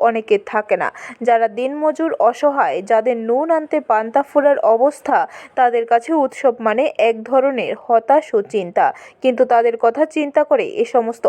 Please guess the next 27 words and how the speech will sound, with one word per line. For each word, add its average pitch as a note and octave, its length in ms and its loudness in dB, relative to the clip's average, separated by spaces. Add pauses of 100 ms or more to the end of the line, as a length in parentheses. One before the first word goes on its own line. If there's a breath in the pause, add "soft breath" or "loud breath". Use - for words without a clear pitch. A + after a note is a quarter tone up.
(140)
অসহায় D4 500 0
শ্রমিকদের G#3+ 540 0 (320 loud breath)
কথায় C4+ 460 2
মাথায় A#3+ 380 0
রেখে B3 220 -2 (220)
আজকে B3 300 -4
কাঠালিয়া C4+ 520 0 (140)
মির্জা G#3+ 360 0 (120)
রাজাপুর G#3 400 0 (140)
কেন্দ্রের G#3 400 0 (440 loud breath)
এমডিসি D4+ 360 -2 (100)
পদ্মলোচন C4+ 560 2 (100)
ত্রিপুরা C4+ 440 2 (140)
নিজের A#3 320 2
ব্যক্তিগত C#4+ 500 0 (160)
তরফ G3+ 240 4 (100)
থেকে A#3+ 220 0 (120)
পুরো B3 180 2 (180)
এলাকা A#3 320 2
জুড়ে B3 200 0 (460 loud breath)
দশ C#4 240 2
হাজার E4 220 2 (160)
অসহায় C4+ 540 0
ও - 20 2 (140)
শ্রমিকদের A#3 560 2 (100)
শাড়ি, A#3 300 2 (120)
পাসরা, A3+ 400 2